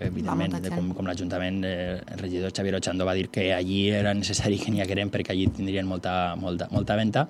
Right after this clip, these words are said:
Speaker 2: Mhm.
Speaker 1: I bé, jo crec, esperem poder vendre-les totes.
Speaker 2: Unes
Speaker 1: Esperem
Speaker 2: tres mil,
Speaker 1: vendre-les
Speaker 2: no?
Speaker 1: totes. Tres mil,
Speaker 2: Eren?
Speaker 1: hem fet aquesta vegada tres mil.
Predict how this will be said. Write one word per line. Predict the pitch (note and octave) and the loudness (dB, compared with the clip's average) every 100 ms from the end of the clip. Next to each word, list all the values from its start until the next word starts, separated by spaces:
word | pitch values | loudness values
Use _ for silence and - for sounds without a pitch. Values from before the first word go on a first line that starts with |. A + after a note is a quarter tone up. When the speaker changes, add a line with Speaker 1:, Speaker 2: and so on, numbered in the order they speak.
| - | 0
Speaker 2:
Mhm. | G3+ G3+ C4+ - - - - - | 0 0 -2 -6 -14 -16 -20 2
Speaker 1:
I | B2 | 6
bé, | A2 C3+ - G2 | 8 6 2 -2
jo | G#2 G2 | 0 0
crec, | - A#2 A2+ | 2 2 2
esperem | - A#2+ A#2 A#2 A#2 | 2 4 6 6 6
poder | A#2+ A2+ A#2 A2+ A2 G2+ - | 4 6 6 6 4 0 0
vendre-les | C3+ A2+ A2 G2 G2+ | 2 4 4 0 -2
totes. | - F3 - - - | -2 -2 -4 -8 -6
Speaker 2:
Unes | A#3+ F#3 | -2 -2
Speaker 1:
Esperem | F3 | 0
Speaker 2:
tres | F#3+ F#3+ | 0 2
mil, | A3+ | 4
Speaker 1:
vendre-les | A3 | 4
Speaker 2:
no? | A3 C#4+ | 4 2
Speaker 1:
totes. | - - | 0 -2
Tres | A3 - | 0 6
mil, | B2 | 8
Speaker 2:
Eren? | A2+ | 8
Speaker 1:
hem | G#2+ | 4
fet | A2+ A2+ | 2 2
aquesta | A2+ A#2 - | 2 2 2
vegada | A2+ A2 | 2 2
tres | A2 G#2+ G#2+ | 2 0 4
mil. | A#2+ E3 | 6 6